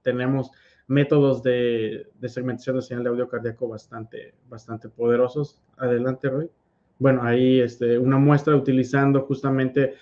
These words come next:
otra vez representaciones tiempo-frecuencia y una técnica que se conoce como el flujo espectral,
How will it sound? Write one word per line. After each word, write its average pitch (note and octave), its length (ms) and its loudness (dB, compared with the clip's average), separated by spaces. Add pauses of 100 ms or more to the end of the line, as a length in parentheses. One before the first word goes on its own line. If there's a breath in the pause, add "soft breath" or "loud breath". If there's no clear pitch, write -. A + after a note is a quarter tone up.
(220 loud breath)
otra C#3+ 260 4
vez D3 280 6
representaciones C3 1000 -2
tiempo-frecuencia C3 1120 0
y B2 160 -2
una B2+ 160 -2
técnica B2+ 300 -4
que B2+ 80 -10
se - 120 -20
conoce A#2 360 -8
como A2 340 -10
el A2 80 -16
flujo B2+ 320 -2
espectral, A2 640 -8